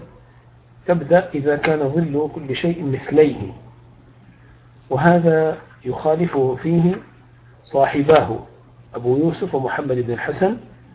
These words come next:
ويوافقان فيه الإمام مالك والجمهور. وهنا الإمام الشيباني ذكر دليل من رواية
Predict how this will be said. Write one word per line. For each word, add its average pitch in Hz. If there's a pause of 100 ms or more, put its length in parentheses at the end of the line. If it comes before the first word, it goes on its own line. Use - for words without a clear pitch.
(280)
ويوافقان 143
فيه 180
الإمام 143
مالك 170
والجمهور. 139 (1500)
وهنا 175
الإمام 151 (840)
الشيباني 156 (680)
ذكر 156
دليل 139 (800)
من 143
رواية 185